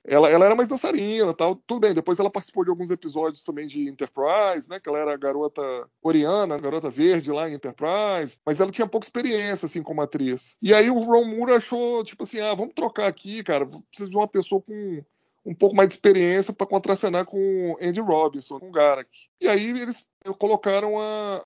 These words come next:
Tracy Middendorf. E aí, assim, cara, ela é uma atriz realmente um pouco melhor, mas, assim, também, assim, não, não,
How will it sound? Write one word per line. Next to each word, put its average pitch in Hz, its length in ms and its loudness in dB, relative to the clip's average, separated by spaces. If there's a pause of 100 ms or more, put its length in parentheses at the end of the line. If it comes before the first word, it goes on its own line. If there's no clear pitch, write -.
Tracy 180 260 0
Middendorf. 135 500 -4
E - 80 2
aí, 415 140 8
assim, 285 340 0
cara, 185 240 2
ela 269 140 0
é 403 40 -4
uma 392 160 -4
atriz 196 340 -6
realmente 170 480 -4
um 170 40 -12
pouco 165 240 -6
melhor, 208 720 0
mas, 214 300 -4
assim, 190 960 -6 (220)
também, 349 280 6
assim, 285 220 -2
não, 285 260 -4
não, 339 280 -8